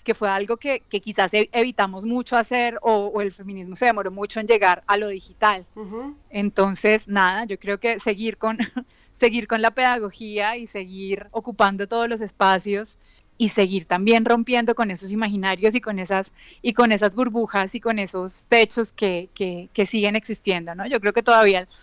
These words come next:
Speaker 1: le queda muchísimo, muchísimo por crecer, eh, al, al, al movimiento, eh, en Colombia. Eh, afortunadamente, estos últimos avances, este año particularmente, con el logro de la sentencia,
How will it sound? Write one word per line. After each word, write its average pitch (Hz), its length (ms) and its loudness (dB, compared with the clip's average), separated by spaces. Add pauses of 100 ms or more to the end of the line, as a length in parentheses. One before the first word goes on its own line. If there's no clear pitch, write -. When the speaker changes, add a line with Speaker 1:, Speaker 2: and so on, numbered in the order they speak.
(180)
Speaker 1:
le 233 180 4
queda 220 200 2
muchísimo, 277 640 -4
muchísimo 240 540 -6
por 233 160 -4
crecer, 208 520 0 (160)
eh, 202 140 -6
al, 196 300 2
al, 202 180 0
al 202 240 -2
movimiento, 202 960 -2
eh, 185 480 -4
en 214 180 -4
Colombia. 190 640 2 (120)
Eh, 180 280 -10
afortunadamente, 214 1300 -2
estos 226 380 -4
últimos 247 420 -2
avances, 208 680 4
este 220 300 -2
año 220 340 2
particularmente, 208 1000 -4 (420)
con 240 200 2
el 233 120 -4
logro 208 260 -2
de 214 80 -2
la 220 140 -4
sentencia, 190 760 -6